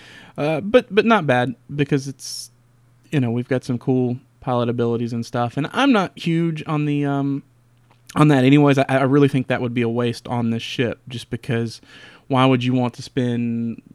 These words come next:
like, thirty-something points on the ship and then be like, "Ha ha,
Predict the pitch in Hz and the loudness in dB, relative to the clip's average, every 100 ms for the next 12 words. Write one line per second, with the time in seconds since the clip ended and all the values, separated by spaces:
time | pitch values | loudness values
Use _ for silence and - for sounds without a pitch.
0 | - - - - - 127 - - 123 120 | -20 -20 -20 -20 -8 -8 -6 -4 -2 -2
1 | 127 120 117 117 - 147 127 117 - - | -4 -4 -6 -8 -4 0 0 -4 -10 -10
2 | 127 117 113 - 143 123 - 123 117 117 | -6 -4 -4 -2 -2 -2 -4 -4 -2 -2
3 | 117 113 113 - - - 214 269 285 226 | -4 -8 -12 -14 -6 2 4 6 8 8
4 | 190 143 | 6 4